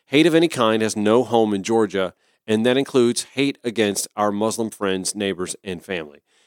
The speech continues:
Uh, that is signed by Doctor Michelle Au, uh, Representative Syra Draper, uh, Nabila Islam, Senator Nabila Islam, Representative Marvin Lim, uh, Representative Farouk Mughal,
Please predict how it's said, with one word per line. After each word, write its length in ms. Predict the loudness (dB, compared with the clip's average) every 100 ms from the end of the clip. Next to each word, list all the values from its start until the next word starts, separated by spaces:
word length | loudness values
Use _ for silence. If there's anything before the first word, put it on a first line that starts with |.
| _
Uh, 200 | -8 -4
that 120 | -4
is 80 | -2
signed 240 | 0 2 4
by 140 | 4
Doctor 240 | 2 0
Michelle 340 | -4 -2 0 2
Au, 340 | 2 2 0 _ _ _ -6
uh, 240 | -4 -2
Representative 500 | -2 -4 -4 -2 -2
Syra 380 | 0 0 0 0
Draper, 720 | 0 0 0 0 2 0 -2 _ _
uh, 100 | -6
Nabila 560 | -4 -2 0 4 4 2
Islam, 460 | -2 -2 0 0 0
Senator 320 | 0 0 -2
Nabila 380 | -4 -4 -4 -6
Islam, 440 | -4 -2 -2 -4 _ _
Representative 460 | -8 -4 -2 -4 -4
Marvin 360 | -2 -2 -2 -2
Lim, 500 | 0 2 2 0 -6 _ _ _
uh, 420 | 0 2 2 0 0
Representative 520 | -2 -2 0 0 -2 -12
Farouk 480 | -8 -4 0 0 -2 -6
Mughal, 500 | -2 2 4 4